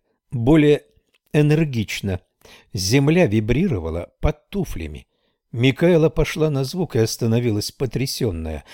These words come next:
как Лайла Норкрас на том же месте,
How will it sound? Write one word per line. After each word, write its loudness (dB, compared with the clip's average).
как 0
Лайла 2
Норкрас -4
на 0
том 0
же -4
месте, -6